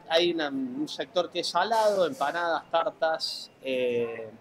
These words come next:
piseta, bueno, algunas cuestiones más. Siempre la novedad, yo te pregunto si sigue estando, Eva, ¿el menú diario se hace en Lo Valdés?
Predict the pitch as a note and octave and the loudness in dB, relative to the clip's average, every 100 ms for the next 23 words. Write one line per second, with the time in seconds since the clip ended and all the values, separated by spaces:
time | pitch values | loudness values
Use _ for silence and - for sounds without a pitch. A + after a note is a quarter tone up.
0 | - - - - C3+ - F#3 D#3+ C#3 C3 | -20 -20 -18 -10 -4 0 0 2 0 0
1 | D#3 D#3+ E3+ D#3+ G#3 G#3 A#3 B3+ - - | 0 -2 -2 -4 -2 -2 -2 -2 -4 -14
2 | - - - - - C#4+ E4+ D#4 A3 E3 | -20 -20 -20 -6 0 2 2 2 2 2
3 | D3 D#3 G3+ A#3+ D3+ D#3+ D3 D#3+ D3+ - | 2 6 6 4 -2 -10 -6 -4 -2 -4
4 | - D#3+ D3+ F3+ E3+ F3 G3 A3 D3 C#3+ | -4 -2 0 0 4 8 10 8 2 -6
5 | D3 E3+ F3 F#3+ G#3 G3 - E3+ F#3 G3+ | -4 -2 0 0 0 -4 -2 -2 -2 -4
6 | F3+ E3 E3 G3+ G#3 - | 0 2 2 -2 -12 -16